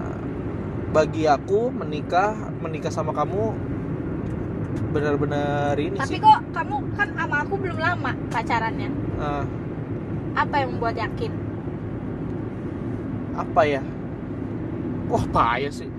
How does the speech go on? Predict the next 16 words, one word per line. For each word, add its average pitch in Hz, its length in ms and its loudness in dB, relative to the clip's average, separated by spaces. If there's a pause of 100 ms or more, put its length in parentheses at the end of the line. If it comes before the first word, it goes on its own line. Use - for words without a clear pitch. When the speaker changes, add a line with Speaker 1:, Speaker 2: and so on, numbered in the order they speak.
(340)
Speaker 1:
Enggak 127 180 2
lah, 120 160 -2
maksudnya 135 360 0 (540)
kalau 135 440 6 (440)
menurut 131 380 -2
aku 123 300 2
ya 135 260 4
ketika 139 420 4 (540)
aku 135 260 -2 (680)
udah 143 260 2
menemukan 139 460 0
orang 135 260 2
yang 139 200 0 (120)
pas, 185 560 6 (360)
frekuensinya 151 760 -2
sama, 185 800 2